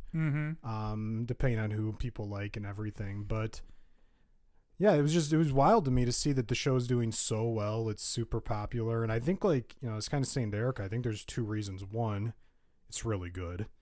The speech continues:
Speaker 2: And two, it's got no ties to other Gundam series, so it's a great jumping in point.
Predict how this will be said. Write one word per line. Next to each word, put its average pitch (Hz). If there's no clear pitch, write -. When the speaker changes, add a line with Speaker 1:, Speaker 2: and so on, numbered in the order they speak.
Speaker 2:
And 120
two, 196
it's 147
got 147
no 143
ties 143
to 123
other 113
Gundam 120
series, 107
so 123
it's -
a 120
great 117
jumping 107
in 104
point. 95